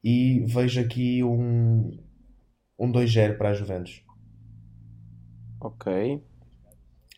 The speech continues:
Speaker 1: Um pouco arriscado,
Speaker 2: Eu
Speaker 1: eu
Speaker 2: vou
Speaker 1: sei, mas
Speaker 2: apostar no um a um. Portanto, um empate.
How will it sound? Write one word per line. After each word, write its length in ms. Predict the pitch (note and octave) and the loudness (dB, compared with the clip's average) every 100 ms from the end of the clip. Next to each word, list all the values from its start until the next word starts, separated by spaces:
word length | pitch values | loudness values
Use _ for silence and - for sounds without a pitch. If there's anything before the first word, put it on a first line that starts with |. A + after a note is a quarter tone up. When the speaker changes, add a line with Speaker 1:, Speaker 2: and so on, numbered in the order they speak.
| - | -10
Speaker 1:
Um 120 | G#2+ | -4
pouco 240 | G#2+ G#2+ | -2 -2
arriscado, 340 | - G#2 - G#2 | -2 -2 2 6
Speaker 2:
Eu 60 | |
Speaker 1:
eu 40 | A2+ | 6
Speaker 2:
vou 180 | A#2+ B2+ | 8 10
Speaker 1:
sei, 100 | A#2+ | 10
mas 20 | |
Speaker 2:
apostar 480 | A2+ - B2+ B2 B2 | 6 10 12 12 10
no 420 | B2+ A#2+ A#2 - | 6 6 6 4
um 160 | B2+ B2 | 6 8
a 60 | A#2 | 8
um. 320 | A#2+ B2+ B2+ _ _ _ _ _ _ _ _ _ _ _ _ _ _ _ _ _ _ _ _ _ _ _ | 8 4 0 _ _ _ _ _ _ _ _ _ _ _ _ _ _ _ _ _ _ _ _ _ _ _
Portanto, 420 | - - A2 - - | -6 -2 -2 -4 -2
um 60 | A#2 | 0
empate. 560 | A2 A2+ G2+ - - | 4 4 4 0 -20